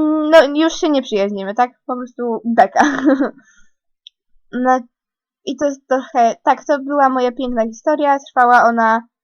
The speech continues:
dwanaście minut, słuchajcie, więc ja wam bardzo dziękuję za oglądanie. Em, mam nadzieję, że wam się podobało, to było z całą pewnością piękne widowisko.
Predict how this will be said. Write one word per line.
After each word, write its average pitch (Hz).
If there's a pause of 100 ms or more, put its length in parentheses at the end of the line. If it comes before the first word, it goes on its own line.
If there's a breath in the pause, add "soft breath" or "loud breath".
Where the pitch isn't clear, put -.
(220)
dwanaście 320
minut, 320 (320)
słuchajcie, 269
więc 262
ja 285
wam 262
bardzo 269
dziękuję 247
za 233
oglądanie. 226 (760 soft breath)
Em, 269 (140)
mam 294
nadzieję, 285
że 269
wam 262
się 277
podobało, 240
to 240
było 226
z 226
całą 240
pewnością 226 (120)
piękne 240
widowisko. 233